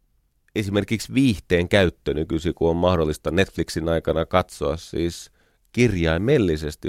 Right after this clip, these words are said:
sä voit katsoa vuorokaudet ympäriinsä jotain tarinaa, mikä kiinnostaa sua, niin se on kuormittava tekijä. Ja nämä on siellä pohjalla hapertamassa sitä perustaa.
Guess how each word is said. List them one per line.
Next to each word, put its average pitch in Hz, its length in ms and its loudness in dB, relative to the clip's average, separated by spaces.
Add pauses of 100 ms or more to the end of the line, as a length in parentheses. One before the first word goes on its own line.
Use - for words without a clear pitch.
sä 85 160 -6
voit 85 180 -4
katsoa - 440 -8 (280)
vuorokaudet 113 680 2
ympäriinsä 92 640 2
jotain 90 260 -2
tarinaa, 82 400 0
mikä 85 200 -2
kiinnostaa 127 500 -2
sua, - 240 -10 (960)
niin 120 80 -6
se 139 60 2
on 131 80 0
kuormittava 95 560 2
tekijä. - 380 -4 (1600)
Ja - 60 0
nämä 151 140 6
on 185 80 4
siellä 123 220 4
pohjalla 92 840 4 (540)
hapertamassa 76 1040 0
sitä - 260 -6
perustaa. 82 920 -4